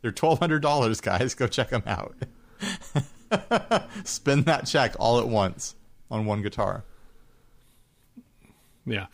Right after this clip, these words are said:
Speaker 2: All right. Uh, this topic was sent by Noah Barnett. He says, "If you had to choose a different instrument and give up guitars and basses, what would you choose?" We'll say for sake of argument that you'd be able to play this new instrument fairly well right
Speaker 1: Sure.
Speaker 2: away.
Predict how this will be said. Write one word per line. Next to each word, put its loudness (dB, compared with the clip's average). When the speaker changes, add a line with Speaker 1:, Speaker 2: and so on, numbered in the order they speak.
Speaker 2:
All 4
right. 4
Uh, 6
this 2
topic 2
was 2
sent 2
by 6
Noah 6
Barnett. 4
He 0
says, 4
"If -4
you 4
had 4
to 0
choose 0
a 4
different 0
instrument 2
and 2
give 4
up 0
guitars 2
and 0
basses, 2
what 6
would 2
you 0
choose?" 0
We'll 2
say 6
for 0
sake 2
of -4
argument 4
that -2
you'd 0
be 2
able 4
to 4
play 2
this 0
new 0
instrument -2
fairly 0
well 2
right 2
Speaker 1:
Sure. 4
Speaker 2:
away. -4